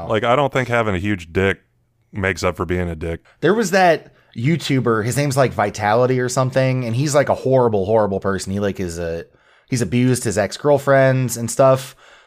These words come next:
Speaker 1: Okay.
Speaker 3: But he was in a, uh, Bang Bus episode where his penis couldn't get hard. But I think he had kind of a big dick.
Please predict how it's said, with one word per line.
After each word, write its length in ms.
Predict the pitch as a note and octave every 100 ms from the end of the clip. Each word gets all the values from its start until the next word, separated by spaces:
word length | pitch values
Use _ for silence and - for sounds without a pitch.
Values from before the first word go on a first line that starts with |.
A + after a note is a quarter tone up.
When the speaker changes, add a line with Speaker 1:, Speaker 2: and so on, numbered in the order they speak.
| -
Speaker 1:
Okay. 120 | G2+
Speaker 3:
But 260 | G#2+ A#2+ E2+
he 100 | E3
was 220 | D#3+ A#2
in 140 | C3+
a, 420 | B2 A2+ G#2+ G2+ G2+
uh, 580 | G#2+ G#2 G2+ F#2+ F2+ F2
Bang 300 | D#2+ B2+ D3
Bus 240 | A#2 F#2+
episode 460 | G2+ G2 G2+ G#2 F#2+
where 120 | F#2
his 140 | G2+ F#2
penis 380 | - A2+ G2+
couldn't 280 | - F#2+ E2+
get 160 | E2 D2+
hard. 360 | D#2 D#2 D2+ C#2 _ _
But 100 | A#2+
I 60 | A#2
think 200 | B3 C#4+
he 100 | F#3+
had 160 | A#2+
kind 200 | F#2+ G2+
of 60 | E2+
a 60 | D#2
big 240 | D#2+ C#2+
dick. 340 | D#2 D#2 -